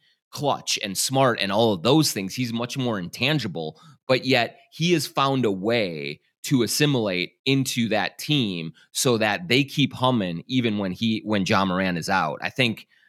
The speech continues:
what was it, like, twenty-one and four or twenty and three, something like that, in games that Ja Morant missed in the regular season. Then Tyus Jones steps in when Ja Morant was out the other night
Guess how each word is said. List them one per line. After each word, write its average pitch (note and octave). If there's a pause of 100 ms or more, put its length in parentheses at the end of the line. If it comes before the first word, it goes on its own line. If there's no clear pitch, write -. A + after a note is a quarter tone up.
(140)
what A2+
was G2
it, F2+
like, E2+
twenty-one A2
and F2+
four G#2+
or F2
twenty A2
and E2
three, A2
something F#2+
like F#2
that, G2+ (260)
in G#2+
games G#2+
that F#2+
Ja G2
Morant F#2+
missed G#2
in F#2+
the F2+
regular F#2
season. F2
Then G2 (320)
Tyus G#2+
Jones G2
steps -
in G#2
when F#2+
Ja G2
Morant G2+
was F#2+
out G2 (340)
the G#2
other G2
night A2